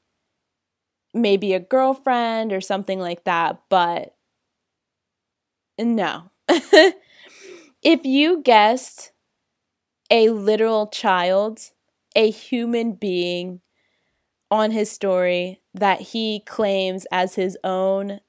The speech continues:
then you were correct. He posted his little baby girl, and she was cute, but I was like, Yeah, it's time to do it. We just, we gotta just let him go. We gotta unfriend him now because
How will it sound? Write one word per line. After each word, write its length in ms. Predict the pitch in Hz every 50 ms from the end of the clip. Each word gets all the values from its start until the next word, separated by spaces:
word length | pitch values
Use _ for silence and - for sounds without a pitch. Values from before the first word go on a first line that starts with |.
| -
then 260 | 196 190 202 190 190 190
you 140 | 185 180
were 120 | 170 175 160
correct. 680 | 160 - 170 151 - - - - - _ - - - _ _ _ - - - _ _ _ _
He 180 | - 277 262 262
posted 580 | 262 - 262 240 240 262 262 - 277 269 262
his 240 | 269 277 254 262 -
little 200 | 214 214 220 240
baby 400 | 214 - 185 180 185 185 214 208
girl, 500 | 190 - 170 165 165 165 165 165 170 170 -
and 520 | - 185 185 180 180 180 180 180 180 196 -
she 200 | - - 285 320
was 240 | 370 392 381 - -
cute, 640 | - - 254 240 254 269 247 196 190 190 196 214 - _ _ _ _ _ _ _ _ _ _ _ _ _ _ _ _ -
but 380 | - 214 214 214 208 202 - -
I 200 | - 202 214 214
was 180 | 214 214 214 196
like, 260 | 208 190 196 196 -
Yeah, 440 | 196 190 180 175 175 175 175 175 175 _ _ _ _ _ _ _ -
it's 200 | 208 214 202 -
time 320 | - - 220 196 202 202 202
to 60 | 208
do 260 | 190 175 170 170 165
it. 260 | 170 170 170 165 - _ _ -
We 180 | 190 208 214
just, 440 | 190 196 202 196 - - - - _
we 200 | - 190 208 208
gotta 440 | 180 190 196 185 180 185 185 190 185
just 320 | 170 - 175 180 180 - 185
let 220 | 180 175 175 185
him 120 | 180 180
go. 240 | 175 180 175 175 175
We 120 | 175 175 170
gotta 280 | 185 180 175 175 175 -
unfriend 560 | 175 185 180 - - - 175 170 170 170 170
him 220 | 175 175 170 175 175
now 480 | 175 170 170 165 165 165 165 170 165
because 880 | 160 - 202 196 - - 233 214 190 190 185 175 175 175 185 190 -